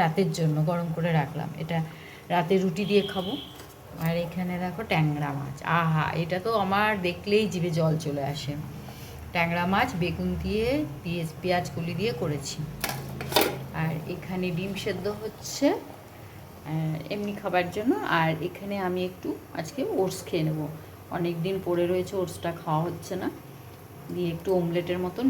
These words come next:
ডিম ফেটিয়ে দিয়েছি এখানে, পেঁয়াজ কাঁচা লঙ্কা দিয়ে, আর কিছু দিইনি, গাজর, বিনস এগুলোও দিই, আজ আর কিছু দিইনি। এটা দিয়ে অমলেট করে নেবো এখন। দেখিয়ে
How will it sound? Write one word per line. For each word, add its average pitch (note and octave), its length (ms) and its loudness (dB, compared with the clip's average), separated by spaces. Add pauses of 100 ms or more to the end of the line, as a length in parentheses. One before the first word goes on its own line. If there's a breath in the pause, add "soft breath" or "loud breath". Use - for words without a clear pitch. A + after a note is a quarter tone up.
ডিম F#3 140 2 (100)
ফেটিয়ে F#3 360 4
দিয়েছি G#3+ 340 4 (220)
এখানে, A3 280 0 (800)
পেঁয়াজ E3 240 -2 (100)
কাঁচা E3+ 280 -4
লঙ্কা F3+ 260 -2
দিয়ে, G#3+ 180 6
আর D#3+ 140 4
কিছু E3 240 -4
দিইনি, E3 300 2
গাজর, F3 300 4 (100)
বিনস F3+ 380 0
এগুলোও E3+ 280 2 (100)
দিই, D3 140 0 (540 loud breath)
আজ D3+ 100 -2 (160)
আর F3 160 0
কিছু F#3 160 -4 (100)
দিইনি। F#3 280 2 (520)
এটা D#3 220 0
দিয়ে A3 140 4 (840)
অমলেট F3+ 320 2
করে C3+ 220 -2
নেবো C3+ 140 -6 (100)
এখন। C3+ 160 -10 (1040)
দেখিয়ে G#3+ 280 -4